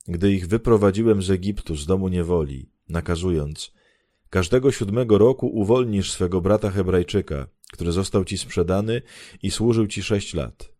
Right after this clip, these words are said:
Obdarzysz go wolnością. Lecz wasi przodkowie nie usłuchali mnie i nie okazali mi posłuszeństwa. Wy natomiast nawróciliście się dzisiaj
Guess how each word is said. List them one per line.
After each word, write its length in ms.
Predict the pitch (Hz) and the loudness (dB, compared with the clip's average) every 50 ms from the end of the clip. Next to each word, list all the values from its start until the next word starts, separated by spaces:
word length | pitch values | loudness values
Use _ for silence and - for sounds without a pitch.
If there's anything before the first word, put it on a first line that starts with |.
| _ _ _ _ _ - _ | _ _ _ _ _ -8 _
Obdarzysz 460 | - 95 90 90 117 131 127 127 123 113 | 0 0 4 6 6 6 6 4 2 2
go 140 | 110 113 | 4 4
wolnością. 680 | 107 110 110 107 98 92 80 76 - - - 104 - 80 - _ _ _ _ _ _ _ - - - - - - - - - _ - | 6 8 6 6 6 2 -2 -4 -6 -10 -12 -12 -12 -14 -16 _ _ _ _ _ _ _ -20 -20 -20 -20 -20 -20 -20 -20 -20 _ 0
Lecz 140 | - 98 92 | 0 2 4
wasi 260 | 104 147 147 - 151 | 4 2 2 2 -2
przodkowie 480 | - - 127 120 - - 147 139 143 135 | -2 0 -2 0 4 4 6 6 6 4
nie 160 | 120 135 147 | 4 4 2
usłuchali 640 | 143 135 - - 127 110 113 120 110 95 85 80 | 2 2 0 -4 -6 -2 2 4 4 4 4 0
mnie 200 | 76 78 80 82 | -2 -2 0 0
i 60 | 85 87 | 0 2
nie 140 | 98 107 | 2 0
okazali 420 | 110 107 117 113 107 127 127 127 123 | 2 2 2 2 4 4 4 4 2
mi 120 | 123 120 | -2 -2
posłuszeństwa. 920 | - - 117 - - 117 - - 107 85 69 67 - - - - - - - _ _ _ _ _ _ _ _ _ _ _ - | -4 -4 -6 -6 -6 -6 -4 -2 -2 -2 -4 -6 -10 -14 -12 -14 -12 -14 -14 _ _ _ _ _ _ _ _ _ _ _ -4
Wy 180 | 90 90 110 | 0 2 2
natomiast 480 | 117 101 80 - 85 82 90 101 98 - | 2 2 0 0 -2 0 0 0 0 2
nawróciliście 720 | 98 98 95 104 110 101 - - 113 92 78 - - 78 | 0 2 2 2 0 -2 -2 -2 -2 -2 -4 -4 -6 -6
się 160 | 73 82 80 | -4 -4 -4
dzisiaj 440 | 76 78 87 85 - 107 110 120 127 | -4 -6 -8 -4 -2 0 0 0 -2